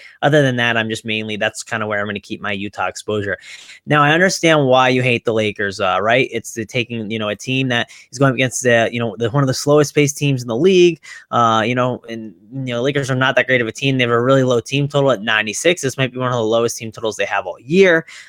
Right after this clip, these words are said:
uh, at least with, like, this kinda starting group here. I kind of, uh, you know, I, I think I can, uh, intrigue you in one option,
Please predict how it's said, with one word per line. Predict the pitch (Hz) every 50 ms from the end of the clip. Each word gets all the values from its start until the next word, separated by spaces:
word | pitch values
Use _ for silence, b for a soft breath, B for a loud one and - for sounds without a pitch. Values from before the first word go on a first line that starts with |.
| B B
uh, | - 117 117 113 -
at | 107 117
least | 127 127 - -
with, | 117 -
like, | 104 98 -
this | 117 113 -
kinda | - - 117 110 104
starting | - - 113 107 104 104
group | 104 113 131 139 -
here. | - 175 175 175 175 - _ _ _ _ _ _ _ _ _ _ _ _ _ _ _ _ _ _ _ _ _ _ _ _ _ -
I | 131
kind | - - 160 156 151 151
of, | 147 139 127
uh, | 143 143 143 139 139 135
you | - 147
know, | 131 120
I, | 101 123 131 85 107
I | 143
think | 143 175 170
I | 165
can, | 165 - 175 165 160
uh, | 156
intrigue | 151 147 135 - 139 131 - - 160 160 147
you | 156 143
in | 131 131 131
one | 131 135 135 131
option, | 123 113 - - - 113 101 101